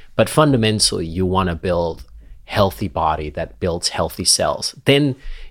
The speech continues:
it's a lot easier to use the serum after that. You have less, it's almost like you have a house that has a beautiful, you paint the beautiful walls, but there's nothing inside and there's no running water. And, uh, the, fundamentally, it's like you wanna build a great house, and then it's,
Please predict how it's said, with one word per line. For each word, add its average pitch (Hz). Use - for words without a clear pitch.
it's 113
a 127
lot 110
easier 120
to 92
use 82
the -
serum 78
after -
that. -
You 90
have 92
less, 101
it's -
almost 127
like 92
you 98
have 113
a -
house 98
that -
has 98
a 95
beautiful, 95
you 98
paint 104
the 104
beautiful 92
walls, 85
but -
there's 87
nothing 87
inside 85
and 87
there's 90
no 87
running 82
water. 82
And, 85
uh, 110
the, 104
fundamentally, 110
it's 78
like -
you 92
wanna 101
build 92
a 80
great 92
house, 78
and 80
then 82
it's, -